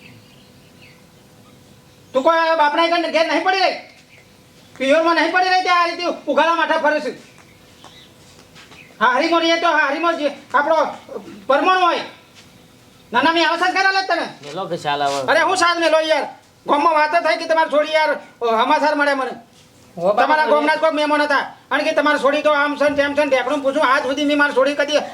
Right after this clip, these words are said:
Speaker 1: આટલું દુઃખ પડવા નથી. હું તો વિચાર કરું છું કે મારી છોડી ક-, કન તો રાજકુમારને ગોળી રહે છે, રાજસ્થાન બધો રાખે છે.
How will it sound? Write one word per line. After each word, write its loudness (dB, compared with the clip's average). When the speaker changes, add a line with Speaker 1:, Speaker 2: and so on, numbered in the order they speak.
Speaker 1:
આટલું 0
દુઃખ 0
પડવા 4
નથી. 0
હું -2
તો 4
વિચાર 0
કરું 0
છું -2
કે -4
મારી 2
છોડી 0
ક-, -2
કન -2
તો 0
રાજકુમારને 0
ગોળી 2
રહે 2
છે, -2
રાજસ્થાન 0
બધો 2
રાખે 0
છે. -2